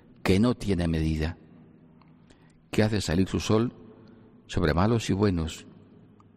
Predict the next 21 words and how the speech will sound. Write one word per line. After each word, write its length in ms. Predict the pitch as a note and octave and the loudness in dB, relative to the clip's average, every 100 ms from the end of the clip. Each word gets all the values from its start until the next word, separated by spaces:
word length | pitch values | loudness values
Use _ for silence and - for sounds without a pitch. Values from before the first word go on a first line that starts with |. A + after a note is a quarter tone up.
| _ - | _ -6
y 100 | F2 | -2
que 120 | D#2+ | 0
manda 300 | G2 A2+ F#2 | 2 2 0
la 120 | D#2+ | -2
lluvia 440 | E2+ D#2+ D#2+ D2 | -2 -2 -2 -4
a 40 | C#2+ | -4
justos 420 | - E2+ - - | -4 -4 -6 -6
e 60 | D2 | -6
injustos. 580 | - - - - - - _ _ - - _ _ _ _ _ _ _ _ _ - _ _ _ _ _ _ _ - - - | -8 -10 -12 -14 -16 -16 _ _ -20 -20 _ _ _ _ _ _ _ _ _ -20 _ _ _ _ _ _ _ -20 -10 -2
Esta 200 | F2+ G2+ | 0 0
exigencia 460 | F#2+ A2+ B2 A#2 | 0 -2 0 0
de 100 | G2 | 0
llegar 220 | F#2 A2+ | 0 0
hasta 220 | A2+ - G2 | 0 0 0
el 60 | |
extremo, 580 | F2+ - C#3 A#2+ E2+ - - - - - - - - - - | 0 0 0 2 -2 -8 -20 -20 -20 -20 -20 -20 -20 -14 0
hasta 420 | G2 G2+ - F#2 | 0 2 0 2
amar 320 | F#2+ C3+ D3+ A2 | 4 2 0 0
a 80 | |
los 200 | G#2+ G#2 | 0 0
enemigos 680 | G#2+ G2 G#2+ G#2+ E2 D2+ - | 0 2 2 2 -2 -6 -12